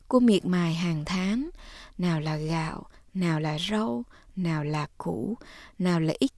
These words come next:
tiền, vân vân. Phần nào cô có thể sẻ chia được, cô luôn nỗ lực sẻ chia. Và chị Ly, chị Ly là một người bệnh nhân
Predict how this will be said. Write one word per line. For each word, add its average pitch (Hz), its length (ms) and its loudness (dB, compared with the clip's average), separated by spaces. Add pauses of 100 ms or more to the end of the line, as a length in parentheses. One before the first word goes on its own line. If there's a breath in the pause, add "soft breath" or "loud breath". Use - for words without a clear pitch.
tiền, 170 360 4 (480 soft breath)
vân 202 300 2
vân. 220 300 2 (520 soft breath)
Phần 196 260 4
nào 175 220 2
cô - 160 -4
có 254 200 -4
thể 175 200 -2
sẻ 160 260 0
chia 202 280 -2
được, 175 380 -4
cô 202 120 -4
luôn 208 240 0
nỗ - 200 -2
lực 202 280 -4
sẻ 170 260 -2 (100)
chia. 220 280 0 (2250 loud breath)
Và 165 520 -4
chị 185 200 0
Ly, 214 360 4 (680)
chị 180 160 2
Ly 247 240 4
là 208 140 2
một 170 240 -6
người 170 160 -2
bệnh 165 240 -4
nhân 208 180 -2